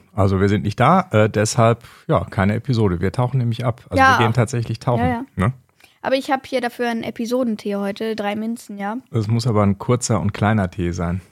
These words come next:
Speaker 1: für so eine kurze Episode. Ich hab auch ein
Speaker 2: Ich hab, ich hab nur
Speaker 1: Episodenwasser.
Speaker 2: randvoll.
Speaker 1: Ah, für mich bitte nur randvoll. Okay.
Speaker 2: Mhm.
Speaker 1: Ja, und zwar gehen wir in ein Indoor Dive Center, also ein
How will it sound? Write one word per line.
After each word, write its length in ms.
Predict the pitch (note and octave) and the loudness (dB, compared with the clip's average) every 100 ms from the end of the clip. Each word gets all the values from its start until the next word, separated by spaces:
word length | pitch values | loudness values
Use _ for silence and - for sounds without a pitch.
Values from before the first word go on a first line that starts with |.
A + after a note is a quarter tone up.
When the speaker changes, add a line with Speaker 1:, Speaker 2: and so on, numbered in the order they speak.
| _ _ | _ _
Speaker 1:
für 160 | F2+ | -8
so 80 | F2+ | -4
eine 100 | F2+ | -4
kurze 360 | E2 G#2+ - E2 | -4 -4 -2 -4
Episode. 500 | - - E2 E2+ F2+ - _ - | -4 -6 -4 -4 -6 -10 _ -8
Ich 60 | |
hab 140 | A2 G2+ | -4 -2
auch 80 | |
ein 140 | G2+ G2 | 0 -2
Speaker 2:
Ich 200 | G#3+ B3 | -4 -4
hab, 80 | F#2 | -2
ich 260 | F#2 - | -2 -2
hab 80 | C4+ | 0
nur 100 | D4 | 2
Speaker 1:
Episodenwasser. 120 | D4 | 2
Speaker 2:
randvoll. 580 | C4+ C4+ - G#3+ F3+ G3 - _ _ - _ _ _ | 2 2 -2 -4 -4 -4 -10 _ _ -20 _ _ _
Speaker 1:
Ah, 120 | C3+ | -4
für 180 | G2 G2 | -2 -2
mich 180 | A2+ - | -4 -6
bitte 200 | - A2+ | -8 -4
nur 180 | G#2+ G2 | -2 0
randvoll. 400 | G#2 - F2 F2+ - | -2 -4 -8 -8 -8
Okay. 240 | B2+ - A#2 | -10 -6 -6
Speaker 2:
Mhm. 160 | B3+ - _ _ _ _ _ _ _ - | -6 -12 _ _ _ _ _ _ _ 0
Speaker 1:
Ja, 200 | F#3 G#2+ | 4 4
und 180 | A2+ A2+ | 2 0
zwar 200 | C3 C#3+ | 4 4
gehen 180 | D#3+ D#3+ | 4 4
wir 80 | C#3+ | 2
in 140 | A2 | 0
ein 160 | F#2+ A2+ | 0 0
Indoor 500 | - F3+ D#3+ C3+ B2+ | 4 6 8 8 6
Dive 480 | G2 G#2+ B2 - - - | 4 2 2 -2 -18 -8
Center, 520 | - G2+ F2+ F#2 G2+ - - | -2 -2 -2 -4 -6 -10 -10
also 380 | F#2 G2 F#2 - | -8 -4 -6 -4
ein 420 | F#2+ G2 F#2+ | -2 -2 -2